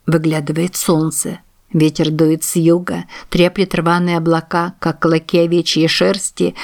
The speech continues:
застрявшие в колючей проволоке. Находим большую выбеленную корягу. Зимой пустим её на растопку. На пару дней должно хватить. Рафик сидит с удочкой на причале.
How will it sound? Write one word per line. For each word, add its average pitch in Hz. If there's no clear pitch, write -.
застрявшие 165
в -
колючей 170
проволоке. 165
Находим 156
большую 151
выбеленную 156
корягу. 165
Зимой 170
пустим 165
её 165
на 165
растопку. 175
На 170
пару 156
дней 156
должно 151
хватить. -
Рафик 190
сидит 180
с -
удочкой 185
на 170
причале. 156